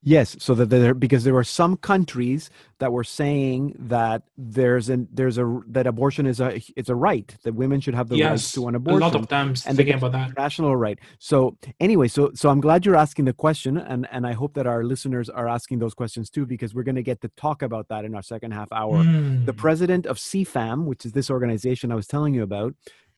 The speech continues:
Speaker 1: Austin Ruse, will be joining us in our second half hour to explain their work and also to tell us about this groundbreaking
Speaker 2: Wow.
Speaker 1: declaration.
Speaker 2: That's a
Speaker 1: Uh,
Speaker 2: big thing.
Speaker 1: it's a huge thing. Um, 'cause
Speaker 2: Yeah.
Speaker 1: it's, I mean, we all know about the U N Declaration on Human Rights.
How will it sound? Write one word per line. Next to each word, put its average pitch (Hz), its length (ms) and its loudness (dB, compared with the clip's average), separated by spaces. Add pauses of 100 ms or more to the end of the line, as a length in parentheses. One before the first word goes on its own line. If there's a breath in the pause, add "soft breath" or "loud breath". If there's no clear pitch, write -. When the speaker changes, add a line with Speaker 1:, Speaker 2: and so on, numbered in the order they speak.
Speaker 1:
Austin 127 360 0
Ruse, 127 460 2 (640)
will 131 220 4
be 123 140 0
joining 135 340 2
us 127 140 -2
in 117 100 0
our 110 80 -2
second 120 360 -4
half 110 220 -2
hour 107 280 -2
to 117 180 -4
explain 143 640 0
their 143 240 2
work 196 420 2
and 123 140 -2
also 127 240 -2
to 117 280 -2
tell 117 200 -4
us 113 140 -4
about 107 180 -6
this 107 100 -8
groundbreaking 117 680 -2
Speaker 2:
Wow. 110 100 0
Speaker 1:
declaration. 113 680 -4 (220 soft breath)
Speaker 2:
That's 180 160 0
a 175 100 0
Speaker 1:
Uh, 110 40 -4
Speaker 2:
big 139 180 0
thing. 143 480 -2 (160)
Speaker 1:
it's 123 160 -8
a 110 60 0
huge 127 400 4
thing. 92 360 -6 (360 soft breath)
Um, 131 320 0
'cause 139 160 6
Speaker 2:
Yeah. 156 60 6
Speaker 1:
it's, - 140 -6 (120)
I 156 40 2
mean, 147 140 6
we 143 140 8
all 147 100 8
know 147 140 6
about 135 180 2
the 135 80 2
U 131 220 2
N 131 120 2
Declaration 123 540 -2
on 113 80 -4
Human 113 300 -6
Rights. 143 560 -6